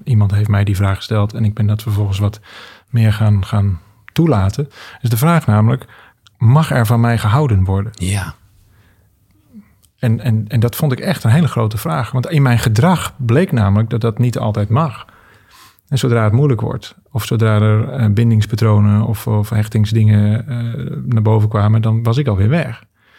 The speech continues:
Speaker 1: En op een veel dieper niveau was het de vraag, en dan hier zie je eigenlijk dat bindingsangst en verlatingsangst over hetzelfde ding gaan.
Speaker 2: Mhm.
Speaker 1: Mag er van je gehouden worden? En dat was gewoon, antwoord was gewoon nee. Ten diepste eigenlijk niet. Ten
Speaker 2: Nee.
Speaker 1: diepste was ik,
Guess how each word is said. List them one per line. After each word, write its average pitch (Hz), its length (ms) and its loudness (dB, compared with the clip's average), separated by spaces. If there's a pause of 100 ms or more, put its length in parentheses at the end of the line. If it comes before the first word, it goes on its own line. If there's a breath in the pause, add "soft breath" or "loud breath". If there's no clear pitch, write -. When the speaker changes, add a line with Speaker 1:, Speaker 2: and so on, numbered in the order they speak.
(420 loud breath)
Speaker 1:
En 123 80 -2
op 120 80 0
een 127 60 0
veel 131 200 0
dieper 147 260 2
niveau 113 320 2
was 113 140 -2
het 117 80 -8
de 110 80 0
vraag, 104 540 -2
en 127 120 0
dan 117 80 2
hier 113 160 2
zie 107 100 2
je 110 80 0
eigenlijk 107 280 -2
dat 101 80 0
bindingsangst 107 460 2
en 110 60 2
verlatingsangst 110 560 0
over 107 180 0
hetzelfde 104 360 0
ding 120 220 0
gaan. 107 220 0
Speaker 2:
Mhm. 98 120 2 (600 loud breath)
Speaker 1:
Mag 131 400 2
er 117 140 2
van 117 160 0
je 107 100 2
gehouden 143 360 0
worden? 110 260 -6 (1200 soft breath)
En 117 80 0
dat 95 100 2
was 92 100 -2
gewoon, 123 160 -2
antwoord 175 220 0
was 160 100 -2
gewoon 180 160 2
nee. 143 340 -4 (760)
Ten 117 180 2
diepste 123 320 0
eigenlijk 101 360 -2
niet. 160 160 -4
Ten 117 100 2
Speaker 2:
Nee. - 80 4
Speaker 1:
diepste 143 240 0
was 104 180 2
ik, 104 220 -4